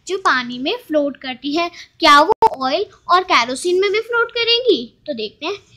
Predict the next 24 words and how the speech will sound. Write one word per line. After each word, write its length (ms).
पहले 280
वुड 300
हो 200
गया, 240
पहले 180
तो 100
ये 100
सारे 280
हैं 320
जो 80
पानी 340
में 140
फ्लोट 280
करते 260
हैं। 220
वुड, 320
प्लास्टिक 540
बॉल, 280
वेद-, 640
फेदर, 500
थर्माकोल, 680
हाथ, 160
हाथ, 140
मैचस्टिक, 680